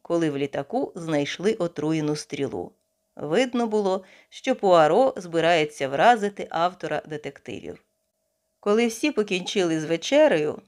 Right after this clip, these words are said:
та поданою опісля кавою, Пуаро кашлянув. Він намагався набути скромного вигляду,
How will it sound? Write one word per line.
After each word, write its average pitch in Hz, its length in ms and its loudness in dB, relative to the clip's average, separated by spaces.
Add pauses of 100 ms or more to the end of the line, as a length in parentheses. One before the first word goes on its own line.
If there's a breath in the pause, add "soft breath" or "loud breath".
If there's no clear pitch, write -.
(160)
та 175 120 -2
поданою 170 600 0
опісля 175 640 -4
кавою, 247 640 0 (280)
Пуаро 202 500 4
кашлянув. 160 680 -6 (760)
Він 262 340 0
намагався 202 680 2
набути 185 460 -6
скромного 180 760 -4
вигляду, 151 640 -8